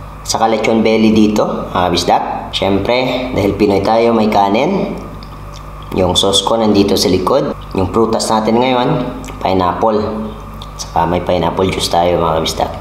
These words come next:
Ngayong araw, subukan natin yung lechon baka, saka yung lechon belly. Saan ba mas masarap? Siyempre, mas malutong yung belly natin. First time ko nagluto nito, lechon baka.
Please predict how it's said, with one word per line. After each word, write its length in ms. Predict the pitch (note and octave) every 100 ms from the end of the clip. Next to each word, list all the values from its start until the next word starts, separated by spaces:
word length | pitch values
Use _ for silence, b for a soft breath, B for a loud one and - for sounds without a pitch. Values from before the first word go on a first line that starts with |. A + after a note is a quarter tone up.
| - - - B2
Ngayong 240 | C3+ C3
araw, 300 | C3 C#3 D3+ D3 C#3+ - - - - -
subukan 480 | B2 A#2+ A#2 A#2+
natin 400 | A#2+ A#2 B2 A#2+
yung 320 | A#2 A2+ A2 A2
lechon 320 | G#2+ A#2+ A2
baka, 640 | G#2 - B2 F#3 - -
saka 400 | - - - G#2 G2
yung 480 | G2+ G2 G2+ F#2+ - - - - -
lechon 400 | G2+ G2+ G2+ G2
belly. 400 | F#2+ F#2+ A2 - - - - - - -
Saan 240 | - F#2+ F#2+
ba 80 |
mas 320 | F#2 F2+ - -
masarap? 640 | F2 F2 F2+ - - - - - B B B B
Siyempre, 720 | - F#2+ A2 G#2+ F#2+ G2 -
mas 160 | - -
malutong 400 | F#2 F2+ F#2 F#2
yung 160 | F#2+ F#2+
belly 240 | F#2 F2+
natin. 480 | F2+ F2 D#2 F2+ F2 - - - B B B B B B B2
First 240 | A#2+ -
time 160 | B2 A#2+
ko 160 | B2+
nagluto 480 | B2 A2 A2+ A2+ B2
nito, 560 | A#2+ A#2+ B2+ E3 - - -
lechon 320 | F#2+ - G2+ G3
baka. 560 | F#2 G2+ - - -